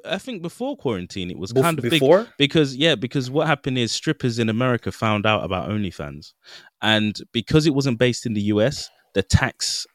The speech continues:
Speaker 1: um, the tax, uh, kind of information wasn't really there.
Speaker 2: Mm.
Speaker 1: So they could actually just get money just deposited, bing, bang, bosh. And then as they started to get bigger,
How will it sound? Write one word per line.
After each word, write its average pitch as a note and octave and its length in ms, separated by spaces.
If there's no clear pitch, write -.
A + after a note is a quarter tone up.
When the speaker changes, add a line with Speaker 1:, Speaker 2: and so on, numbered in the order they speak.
Speaker 1:
um, F#2 540
the G2+ 80
tax, - 540
uh, E2+ 600
kind G#2 240
of F#2 140
information G2+ 680
wasn't G#2+ 300
really F#2+ 220
there. G2 300
Speaker 2:
Mm. A#2+ 280
Speaker 1:
So A2 340
they A2+ 160
could A#2+ 180
actually A#2 260
just G#2+ 220
get F#2+ 140
money G2+ 400
just F2+ 200
deposited, E2+ 520
bing, G#2+ 200
bang, G2 220
bosh. F#2 340
And A2 220
then G#2+ 180
as C3 220
they C3+ 120
started G#2 300
to G2+ 60
get F2+ 220
bigger, G#2+ 380